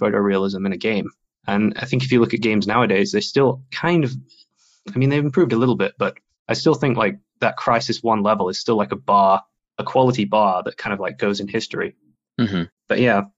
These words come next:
Speaker 1: spending sort of five years with those guys, looking at all the projects they were doing, working on and off with them, 'cause I was in the cinematic team, I was kind of able to, like, dip in and out of different projects and, you know, see, like, when the new techniques were coming in and how different people were working and that kind of stuff.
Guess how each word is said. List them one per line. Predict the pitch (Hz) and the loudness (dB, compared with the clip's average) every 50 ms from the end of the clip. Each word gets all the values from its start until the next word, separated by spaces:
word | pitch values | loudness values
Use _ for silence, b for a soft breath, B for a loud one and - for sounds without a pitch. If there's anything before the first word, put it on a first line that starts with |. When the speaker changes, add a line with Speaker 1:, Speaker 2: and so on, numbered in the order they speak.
| _ _ _ - 151 | _ _ _ -12 -10
Speaker 1:
spending | - - 156 151 147 131 | -4 -2 0 0 2 2
sort | 143 131 | 2 0
of | 123 131 | 0 2
five | 131 123 123 120 | 0 0 2 2
years | 117 120 120 117 | 2 2 2 0
with | 107 113 104 98 | -2 -6 -4 -2
those | 117 107 110 104 | -2 -2 -2 -4
guys, | - 107 104 104 101 98 101 - _ _ _ _ _ _ - | -4 -4 -4 -4 -4 -6 -6 -10 _ _ _ _ _ _ -6
looking | - 120 120 135 131 131 143 | 0 2 2 2 2 2 0
at | 139 - | 0 0
all | 123 | 0
the | 123 | 0
projects | 123 - 117 110 117 123 - | 0 0 0 0 0 -2 -2
they | - 107 110 | -2 -2 0
were | 107 | 0
doing, | 104 101 101 104 104 101 104 101 - _ _ _ _ _ - | 2 2 2 2 2 0 -4 -6 -8 _ _ _ _ _ 0
working | 117 120 120 120 - 123 | 2 2 2 2 0 0
on | 120 120 | 2 2
and | 117 110 | 2 2
off | 113 117 - - | 0 0 0 -2
with | 107 101 98 | -2 -2 0
them, | 104 101 101 107 101 - _ - | 0 0 0 -2 -4 -6 _ -8
'cause | - - | -4 0
I | 120 | 2
was | 131 127 | 2 4
in | 143 139 | 2 2
the | 127 | 0
cinematic | 135 120 107 107 107 110 110 - | 0 0 0 0 0 0 -2 -2
team, | - - 101 101 | -2 -2 0 0
I | 101 | 0
was | 101 101 | 0 -2
kind | - - 113 110 | -2 -4 -4 -2
of | 107 | -2
able | 110 107 104 107 104 | -2 0 -2 -2 -2
to, | - 104 | -4 -4
like, | 101 95 - - | -4 -4 -4 -4
dip | 113 - - | -4 -2 -2
in | 113 101 | -2 -2
and | 104 104 | 0 0
out | 107 107 110 - - | 0 -2 -2 -4 -6
of | - - - - | -12 -12 -10 -8
different | - - - - 95 - | -8 -6 -4 -4 -4 -2
projects | - 107 101 98 113 127 127 - - - - _ _ _ _ _ _ _ - | 0 0 0 2 0 0 -2 -4 -10 -12 -14 _ _ _ _ _ _ _ -6
and, | 107 101 101 95 | -2 0 0 2
you | 101 | 2
know, | 104 101 | 2 0
see, | 98 - - 110 107 107 | 0 0 2 2 4 4
like, | 104 101 98 101 101 - _ _ _ - | 4 2 0 0 -2 -6 _ _ _ -4
when | 110 110 110 107 | -2 0 2 2
the | 104 | 2
new | 101 101 107 107 | 2 2 2 0
techniques | 104 - - 101 104 104 101 - | -2 -4 -4 -2 -2 -2 -2 -2
were | - 101 | -4 -4
coming | - 101 101 101 92 | -2 -2 -2 -2 -2
in | 98 104 107 104 | -2 -2 -2 -2
and | 101 95 98 _ _ _ _ _ - | -4 -4 -6 _ _ _ _ _ -6
how | - 98 104 | -2 -2 0
different | 110 104 - 120 - | 0 -2 -4 -4 -4
people | - 110 - 107 98 | -4 -2 0 2 2
were | 98 95 | 4 4
working | 98 101 107 110 107 104 101 98 | 4 2 2 0 0 0 -2 0
and | 98 | 0
that | 104 101 - | -2 -4 -4
kind | - 104 | -4 -4
of | 92 - | -4 -4
stuff. | - - - - - | -6 -8 -8 -8 -10